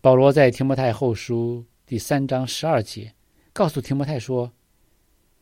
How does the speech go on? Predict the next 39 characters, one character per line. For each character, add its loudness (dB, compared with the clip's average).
：“凡 0
立 0
志 -8
在 0
基 -6
督 -2
耶 0
稣 -6
里 -4
敬 -4
虔 -8
度 -4
日 -4
的， -14
也 -6
都 -4
要 -8
受 -10
逼 -12
迫。” -18
我 -2
们 4
需 2
要 10
回 2
到 8
约 4
翰 -2
福 -8
音 -4
第 -12
十 -10
五 -10
章 -12
的 -14
第 -18
十 -14
八 -8
节 -18